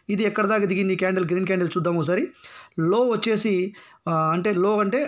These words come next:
తక్కువ అనమాట, నూట పదహారు డాలర్ల ఎనభై ఐదు సెంట్స్కి దిగింది. ఓకే, నూట పదహారు డాలర్లు అంటే నూట పదిహేడు డాలర్ల వరకు దిగింది అనుకోండి సపోజ్, అక్కడ కూడా మళ్ళీ కొంటాను అనమాట. అక్కడ కొన్నా అనుకోండి, పైన కొన్న కాయిన్, కింద కొన్న కాయిన్ మళ్ళీ పైకి వెళ్ళిన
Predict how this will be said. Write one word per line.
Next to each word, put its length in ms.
తక్కువ 280
అనమాట, 260
నూట 140
పదహారు 420
డాలర్ల 280
ఎనభై 280
ఐదు 100
సెంట్స్కి 260
దిగింది. 360
ఓకే, 180
నూట 220
పదహారు 400
డాలర్లు 320
అంటే 100
నూట 180
పదిహేడు 440
డాలర్ల 240
వరకు 240
దిగింది 240
అనుకోండి 220
సపోజ్, 360
అక్కడ 240
కూడా 240
మళ్ళీ 140
కొంటాను 320
అనమాట. 300
అక్కడ 180
కొన్నా 200
అనుకోండి, 380
పైన 200
కొన్న 240
కాయిన్, 360
కింద 100
కొన్న 300
కాయిన్ 220
మళ్ళీ 240
పైకి 200
వెళ్ళిన 220